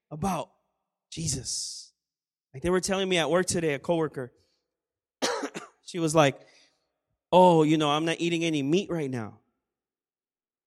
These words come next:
And I was like, "Dang, I'm sorry. I got a burrito for lunch. Steak." And she's like, "No, I'm, I'm doing Lent," right? Oh, I'm like, "Oh, you're Lenting. Oh, cool."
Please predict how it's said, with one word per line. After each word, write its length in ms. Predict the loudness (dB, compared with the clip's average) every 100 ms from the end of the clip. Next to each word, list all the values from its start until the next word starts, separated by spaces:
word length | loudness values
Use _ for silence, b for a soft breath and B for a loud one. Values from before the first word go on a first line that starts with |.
| -10
And 100 | -6
I 100 | -4
was 140 | -4
like, 240 | -6 -8 -10
"Dang, 260 | -8 -6
I'm 100 | -8
sorry. 320 | -8 -10 -10
I 40 | -10
got 160 | -8
a 60 | -10
burrito 440 | -8 -6 -2 -2
for 140 | -4 -8
lunch. 480 | -10 -12 -16 -20 _ _ _ _ _ _ _ _ _ _ -20
Steak." 560 | -18 -12 -10 -12 _ _ _ _ _ _ _ _ _ _ _ _ _ _ 0
And 380 | 2 2 -2 -12 -10
she's 260 | -4 -2
like, 180 | 0 0
"No, 260 | 0 2 2
I'm, 320 | 2 0 -2 -4
I'm 280 | -4 -4
doing 320 | -2 0 0 -2
Lent," 640 | -2 -2 -4 -6 -12 -12 _ _ _ -10
right? 220 | -10 -8 -6
Oh, 220 | -4 -2
I'm 100 | -4
like, 160 | -6 -4
"Oh, 180 | -2
you're 140 | 0 -2
Lenting. 760 | -4 -6 -4 -4 -4 -6 -8
Oh, 340 | -8 -4 -4 -4
cool." 480 | -4 -2 -2 -4